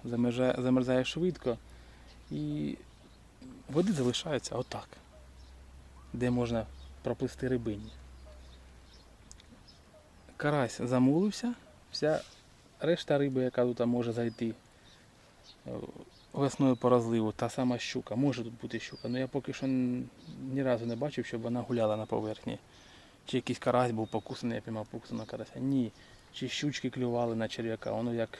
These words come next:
щука віднерестилася, багато щучки може бути. Немає. Щука також не виживе за цю зиму, що буде, все видохне. Якщо якась зайшла краснопірка, може десь тут плаває одна, дві, три, п'ять,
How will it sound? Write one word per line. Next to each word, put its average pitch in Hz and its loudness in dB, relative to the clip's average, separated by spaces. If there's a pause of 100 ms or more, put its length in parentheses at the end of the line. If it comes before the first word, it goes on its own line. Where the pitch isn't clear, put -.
(140)
щука - -4
віднерестилася, 143 0 (680)
багато 151 4
щучки - -2 (800)
може 113 -6
бути. 113 -10 (360)
Немає. 117 -2 (760)
Щука - -2
також 175 2
не 165 4
виживе 147 2 (880)
за 131 2
цю 135 0
зиму, 127 6
що - 2
буде, 117 2
все 127 2
видохне. 120 -2 (640)
Якщо 127 -2
якась 131 4
зайшла 131 2
краснопірка, 131 -2 (140)
може 113 0
десь 107 -4
тут 120 -6
плаває 107 2
одна, 107 0
дві, 107 -6
три, 107 -6
п'ять, 104 -4